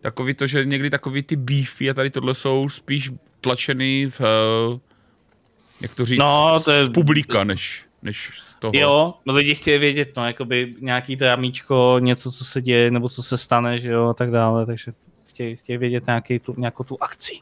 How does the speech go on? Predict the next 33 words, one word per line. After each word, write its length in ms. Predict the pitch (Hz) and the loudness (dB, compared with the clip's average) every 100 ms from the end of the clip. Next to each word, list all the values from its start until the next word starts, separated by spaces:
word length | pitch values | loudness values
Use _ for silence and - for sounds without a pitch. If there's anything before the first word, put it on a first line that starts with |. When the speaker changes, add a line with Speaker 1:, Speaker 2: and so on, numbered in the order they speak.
| _ _ _ _ _ - _ _ - | _ _ _ _ _ -20 _ _ -2
Speaker 1:
Jo. 100 | 131 | 0
Speaker 2:
Jak 160 | 131 - | 0 -6
se 140 | - | -4
někdo 200 | 113 113 | -2 0
na 60 | 117 | 0
Speaker 1:
Jo. 60 | |
Speaker 2:
někoho 200 | 117 123 | 2 2
naštve, 360 | 117 107 - 120 117 | 0 -2 0 0 2
nebo 200 | 113 110 | 0 -2
prostě. 340 | 113 - 120 - _ _ _ _ _ _ _ _ - | -6 -12 -14 -16 _ _ _ _ _ _ _ _ -4
Speaker 1:
Ale 140 | 113 | -2
ty 240 | 127 175 190 | 0 -4 -4
stejně 320 | - 165 175 | -4 0 2
Speaker 2:
Často 160 | 170 | 4
Speaker 1:
asi 80 | 196 | 4
Speaker 2:
je 60 | 180 | 4
to 80 | 180 | 4
uměle 340 | 180 196 185 | 6 6 6
vy-, 200 | 160 147 - | 4 2 0
často 260 | 165 - | 0 4
je 100 | 202 | 4
to 140 | 190 160 | 4 2
uměle 400 | 147 143 143 135 | 4 6 6 6
vyvolaný 500 | 123 120 117 117 113 | 4 4 4 2 0
prostě 240 | 120 - | -4 -6
Speaker 1:
A 40 | |
Speaker 2:
tohleto. 440 | 113 127 127 - 104 - - | -4 -4 -4 -10 -12 -10 -8
Speaker 1:
jakože 320 | - 160 180 - _ | -4 -2 -4 -6 _
ty 260 | 127 139 202 | 0 2 0
stejně 380 | - 143 151 | -2 -4 -2
asi 220 | 147 - 156 | -2 -2 -2
jako 180 | - | -2
já 400 | 170 110 90 92 | 0 2 2 0